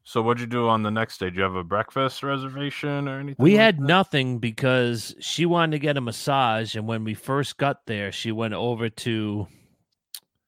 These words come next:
Speaker 2: the spa, and they
Speaker 1: Mm-hmm.
Speaker 2: said, "Yeah, we got some openings." So she grabbed, like, a nine o'clock in the morning.
Speaker 1: Nice.
Speaker 2: So she went over and, and did,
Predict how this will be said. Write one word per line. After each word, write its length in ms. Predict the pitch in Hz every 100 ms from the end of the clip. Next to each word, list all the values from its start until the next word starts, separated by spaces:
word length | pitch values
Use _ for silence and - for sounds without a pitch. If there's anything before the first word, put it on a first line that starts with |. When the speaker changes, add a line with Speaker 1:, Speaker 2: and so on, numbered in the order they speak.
| _ _ _ _ _ _ -
Speaker 2:
the 100 | 110
spa, 680 | - - 143 120 101 95 - _ -
and 300 | 127 117 113
they 60 | 107
Speaker 1:
Mm-hmm. 40 |
Speaker 2:
said, 200 | - 151
"Yeah, 160 | 214 -
we 140 | 139 160
got 160 | 160
some 200 | - 127
openings." 460 | 107 104 104 107 107
So 220 | - 101
she 180 | - 120
grabbed, 360 | 110 117 107 107
like, 160 | 107
a 60 | 98
nine 300 | 101 107 107
o'clock 380 | - 113 104 113
in 60 |
the 80 | 101
morning. 460 | 98 107 98 87 92 _ _ _ _ _ -
Speaker 1:
Nice. 480 | 101 101 87 - _ _
Speaker 2:
So 180 | - 113
she 200 | - 131
went 200 | 139 131
over 300 | 135 131 135
and, 200 | 123 -
and 280 | 110 110 101
did, 300 | 113 107